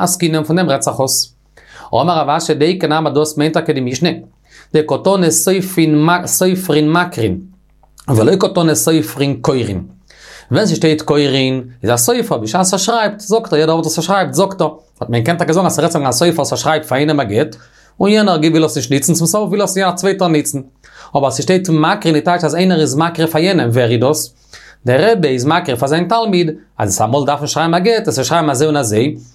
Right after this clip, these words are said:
און ער גייט אים א דוגמא, און יענער איז דאס, ער שרייבט, ער זאגט, ער זאגט, ער זאגט, ער זאגט. זעט מען א רעדקע פון תלמידים,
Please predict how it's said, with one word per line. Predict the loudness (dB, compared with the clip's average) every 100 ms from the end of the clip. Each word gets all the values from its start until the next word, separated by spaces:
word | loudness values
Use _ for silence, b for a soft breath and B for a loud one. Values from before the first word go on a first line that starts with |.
| B -2
און | 0
ער |
גייט | 2 0
אים | 0
א |
דוגמא, | 0 0 0 0
און | 0
יענער | 0 2 0
איז | 0
דאס, | 2 2 2
ער | 0
שרייבט, | 0 0
ער | 2
זאגט, | 2 2 -2 -4 0
ער | 2 2
זאגט, | 2
ער | 0 0
זאגט, | -2
ער | -2 0
זאגט. | 0 0 -2 B B B B
זעט | -2 0
מען | 2 0
א |
רעדקע | 0 0 0 0 0
פון | -2 -2
תלמידים, | 0 2 2 2 0